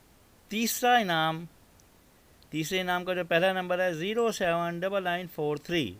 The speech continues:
ज़ीरो सात नौ नौ चार तीन। फिर दूसरा नंबर जो है फ़ोर टू एट डबल वन सेवन, चार दो आठ एक एक सात,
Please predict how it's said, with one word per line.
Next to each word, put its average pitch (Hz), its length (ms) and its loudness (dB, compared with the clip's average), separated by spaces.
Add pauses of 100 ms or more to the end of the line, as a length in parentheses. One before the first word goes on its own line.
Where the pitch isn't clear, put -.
(100)
ज़ीरो 156 400 -2
सात 156 460 0
नौ 156 200 0
नौ 156 260 -2
चार 127 340 -2
तीन। 123 320 -4 (1700)
फिर 131 120 -6 (120)
दूसरा 220 480 2
नंबर 202 300 0
जो 190 140 -4
है 185 220 2 (200)
फ़ोर 220 320 2
टू 196 260 -4
एट 190 400 -2
डबल 185 240 -2
वन 190 220 -6
सेवन, 180 360 -2 (560)
चार 180 340 6
दो 180 220 -2
आठ 170 460 0
एक 160 280 -6
एक 175 140 -6
सात, 165 360 4